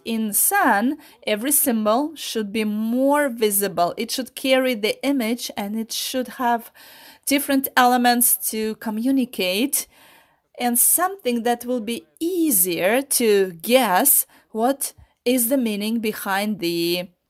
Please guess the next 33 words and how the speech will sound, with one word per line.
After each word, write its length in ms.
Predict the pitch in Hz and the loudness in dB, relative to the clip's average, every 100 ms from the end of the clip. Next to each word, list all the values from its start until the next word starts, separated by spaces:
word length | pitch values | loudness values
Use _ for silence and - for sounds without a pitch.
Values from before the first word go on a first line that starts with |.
| _ _ - | _ _ -6
notation 760 | 202 202 214 220 208 180 165 | -4 -2 -2 0 -2 -6 -8
or 220 | - 160 | -8 -6
the 100 | 160 | -2
sign 480 | 180 - 220 233 247 | 2 4 2 0 -2
that 220 | 214 180 - | -2 -6 -12
you 60 | |
can 180 | - 185 | -14 -4
see. 520 | - - 330 160 - _ _ _ _ _ _ 147 _ 220 254 226 202 185 _ 196 _ _ | 0 0 0 -4 -10 _ _ _ _ _ _ _ _ _ _ _ _ _ _ _ _ _
So, 560 | - - 359 214 208 269 - _ | -4 0 2 2 0 -4 -14 _
let's 260 | 302 320 - | 0 2 2
take 200 | 285 277 | 2 0
a 40 | |
look 200 | 247 240 | 0 0
at 100 | 220 | -2
this 220 | 208 190 - | -2 0 0
thing. 340 | 175 160 165 _ _ _ 156 _ _ _ _ _ _ _ - | 0 -2 -12 _ _ _ _ _ _ _ _ _ _ _ -4
If 220 | 247 208 | -4 0
this 600 | 285 403 - - - - - | 0 4 4 2 0 -4 -4
is, 540 | 262 254 247 - - - _ _ _ _ 180 | -2 0 2 2 0 -4 _ _ _ _ -10
uh, 260 | 175 170 170 | -8 -8 -4
two 540 | - 302 269 247 302 | 0 2 2 0 -2
hieroglyphs, 600 | 302 - 214 214 254 269 - | -2 -2 2 0 0 -2 -2
two 220 | 247 294 | -2 -4
trees 540 | - 262 208 220 - | -2 -2 0 0 0
next 260 | 220 208 - | -2 -6 -4
to 80 | 294 | -6
each 160 | 302 | -4
other, 300 | 453 480 453 | -4 -2 -2
that 240 | 339 392 - | 0 -2 -2
would 140 | 311 | -2
mean 320 | 269 277 294 277 | 4 4 4 -4
a 60 | |
forest. 720 | - 285 285 180 147 - - | -6 0 2 2 0 -4 -6